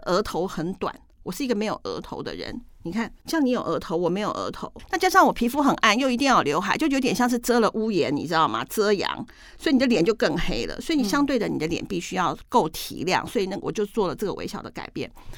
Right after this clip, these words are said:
Speaker 1: 那你看，我才做一个月，其实我自己也有，当然我自我感觉也有很良好啦，自己也有点
Speaker 2: 我觉得有欸，很明显。
Speaker 1: 真的。
Speaker 2: 就我刚才已经讲了嘛，
Speaker 1: 嗯。
Speaker 2: 就不再讲了。就是以为你很糟，就你很好，我觉得很开心。嗯。
Speaker 1: 哦，好。然后呢，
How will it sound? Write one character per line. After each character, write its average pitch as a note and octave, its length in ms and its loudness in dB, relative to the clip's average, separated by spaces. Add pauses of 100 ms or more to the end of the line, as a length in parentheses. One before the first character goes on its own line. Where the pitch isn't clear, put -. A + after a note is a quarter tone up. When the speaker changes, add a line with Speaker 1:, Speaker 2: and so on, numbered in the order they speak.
(180)
Speaker 1:
那 F4+ 80 2
你 B3 80 2
看， D4 140 2
我 G#3 60 0
才 G#3+ 140 -4
做 A#3+ 160 2
一 F3+ 80 -2
个 D#3+ 120 -4
月， F3+ 240 2
其 - 200 -8
实 A2 280 -8 (160)
我 F#3 100 -6
自 D#4 140 -2
己 G#3 160 -2
也 E3+ 140 0
有， D3 320 -2
当 C4 160 4
然 B3+ 100 2
我 F3+ 80 -2
自 - 120 -2
我 D#3+ 100 0
感 - 160 -8
觉 E3 100 -6
也 E3 100 -2
有 D#3+ 60 -2
很 F3 220 -8
良 - 180 -4
好 E3+ 240 -8
啦， - 160 -8
自 - 120 -8
己 D#3+ 120 -6
也 G2+ 60 -4
有 A2+ 140 -4
点 - 180 -14 (220)
Speaker 2:
我 B3 100 -4
觉 B3+ 140 -2
得 C4 100 0
有 G3+ 280 -2
欸， C#3+ 280 -12 (260)
很 G#3 140 -4
明 B3+ 100 0 (120)
显。 G#3+ 100 -4
Speaker 1:
真 F#3+ 120 -4
的。 F#3+ 100 -10 (240)
Speaker 2:
就 C#4+ 100 -8
我 G4 100 2
刚 D4+ 140 -2
才 D#4 60 -2
已 C4+ 60 -4
经 A3+ 200 -8
讲 E3 240 -8
了 D3+ 60 -14
嘛， D3+ 100 -12
Speaker 1:
嗯。 D#3+ 40 -12
Speaker 2:
就 F3 60 -16
不 F3 120 -16
再 E3+ 180 -8
讲 - 300 -16
了。 - 120 -20
就 G#3+ 160 -14
是 G#3 140 -14
以 E3 140 -12
为 E3 120 -8
你 E3 140 -12
很 F3 160 -10
糟， D3 260 -8
就 F#3+ 160 -14
你 F#3 120 -10
很 D#3+ 180 -12
好， - 260 -14
我 - 40 -18
觉 D#3 160 -12
得 E3 80 -8
很 D#3 100 -12
开 - 220 -16
心。 - 260 -16 (160)
嗯。 F3 260 -12
Speaker 1:
哦， G#3 960 -4
好。 - 240 -8 (500)
然 B3+ 120 4
后 G4+ 200 2
呢， F4 220 6